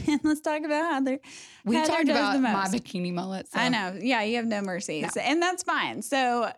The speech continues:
Speaker 1: so how I finished this off was that, you know, I told him, you know, "You just let me know next time. What do you want?" And he responded back saying something along the lines of,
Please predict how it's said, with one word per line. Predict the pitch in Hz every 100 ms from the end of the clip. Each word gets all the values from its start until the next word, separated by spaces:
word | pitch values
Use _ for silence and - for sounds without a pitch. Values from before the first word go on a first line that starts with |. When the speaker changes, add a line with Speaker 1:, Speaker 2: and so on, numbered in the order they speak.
| -
Speaker 1:
so | 262 302 269
how | 262 277 277 320
I | 320
finished | 294 294 302 294
this | 285 269
off | 226 185 196
was | 202 196 190 190 208 - -
that, | 220 226 226 208 -
you | 233
know, | 190
I | 185
told | 214 202
him, | 196 180 - -
you | 214
know, | 180
"You | 180 214 220
just | - 262 214
let | 214 214
me | 233
know | 254 285 320
next | 220 -
time. | - 175 165 190 254 - _ _
What | - 220 208 208
do | 220
you | 196 226 254
want?" | 294 370 190 131
And | - 202
he | 233 208
responded | 220 247 214 196 240 226
back | 175 170 214 -
saying | 226 190 185 185 214
something | 196 196 208
along | 202 175 180
the | 208
lines | 180 175 190
of, | 185 160 175 220